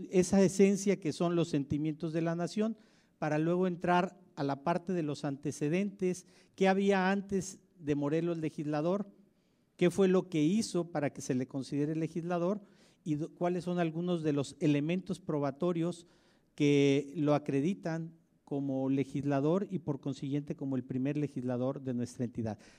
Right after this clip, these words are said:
Esos son los momentos de nuestra ponencia y sin más, muchas gracias, maestro. Ah, quedamos en usted.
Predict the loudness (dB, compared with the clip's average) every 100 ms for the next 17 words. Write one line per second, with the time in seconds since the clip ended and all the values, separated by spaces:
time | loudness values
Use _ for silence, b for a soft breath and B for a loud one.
0 | B 2 4 2 2 4 2 2 2 2
1 | -2 0 0 -2 0 4 4 4 2 0
2 | B B B -4 0 0 2 2 0 -2
3 | b b _ -2 0 0 4 2 2 -4
4 | -2 -2 -4 -8 -16 _ _ _ -20 -12
5 | -6 -4 0 0 -2 -6 -12 -10 -12